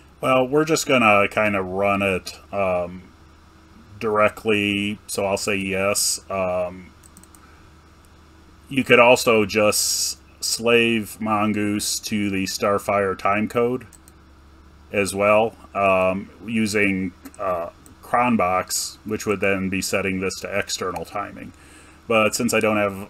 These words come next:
uh, the time code or external timing right now, I'll just run it as a regular Pyro Musical show, and I'll have the soundtrack, uh, in there as well. Um, and what you'll see is that as it imports that, it's going to create a number of things.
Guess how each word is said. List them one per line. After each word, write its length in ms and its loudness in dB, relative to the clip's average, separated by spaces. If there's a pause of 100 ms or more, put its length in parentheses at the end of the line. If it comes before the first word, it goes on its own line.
uh, 380 0 (380)
the 100 2
time 300 2
code 420 0
or 180 -2
external 360 -6
timing 280 -8
right 200 -6
now, 180 -6
I'll 80 -4
just 220 -8
run 180 -6
it 80 -2
as 160 -4
a 60 -8
regular 560 -6 (180)
Pyro 260 -4
Musical 400 -8
show, 360 -8
and 100 -10
I'll 120 -8
have 240 -10
the 60 -14
soundtrack, 580 -12 (220)
uh, 200 -14 (160)
in 140 -6
there 180 -6
as 100 -8
well. 220 -12 (840)
Um, 400 6
and 120 2
what 180 2
you'll 100 2
see 280 0
is 140 2
that 180 2
as 200 2
it 80 0
imports 500 0
that, 320 2
it's 140 -4
going 300 -2
to 80 -4
create 800 -2 (420)
a 100 0
number 520 0
of 120 -2
things. 640 -8